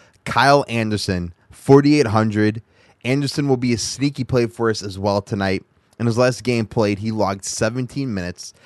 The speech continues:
and had twelve points with six boards.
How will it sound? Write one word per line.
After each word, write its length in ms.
and 140
had 300
twelve 460
points 480
with 120
six 440
boards. 580